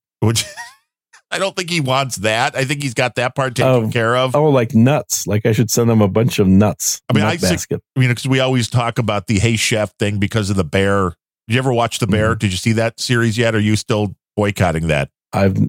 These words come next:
Speaker 2: not seen The Bear, no.
Speaker 1: Season two is coming, so you gotta catch up.
Speaker 2: Okay.
Speaker 1: But that's all
Speaker 2: Is it
Speaker 1: about
Speaker 2: a
Speaker 1: the
Speaker 2: drama or a comedy?
Speaker 1: No, it's a,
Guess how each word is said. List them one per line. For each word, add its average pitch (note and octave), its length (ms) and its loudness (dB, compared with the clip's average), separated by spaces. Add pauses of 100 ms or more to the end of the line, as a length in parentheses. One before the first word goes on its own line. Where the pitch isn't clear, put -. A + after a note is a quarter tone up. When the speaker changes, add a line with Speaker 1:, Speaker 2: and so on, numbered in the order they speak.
(160)
Speaker 2:
not G2 400 2
seen F2+ 320 6
The F#2 60 4
Bear, F2 340 2
no. F2 320 -2
Speaker 1:
Season E3+ 360 0
two F3 160 2
is E3+ 100 0
coming, D#3 300 0
so - 100 -2
you A#2 80 2
gotta A2 200 0
catch G#2+ 300 -2
up. D#2+ 220 -2 (800)
Speaker 2:
Okay. G#2+ 280 2
Speaker 1:
But F2+ 80 2
that's C#3+ 200 -2
all D3+ 200 2
Speaker 2:
Is G2+ 80 2
it G#2 40 2
Speaker 1:
about B2+ 100 2
Speaker 2:
a - 40 0
Speaker 1:
the F#2+ 40 -6
Speaker 2:
drama B2 360 2
or D3+ 160 2
a A2 60 -2
comedy? G2 360 2
Speaker 1:
No, F#3+ 140 4
it's D#3 120 -2
a, A#2+ 60 -4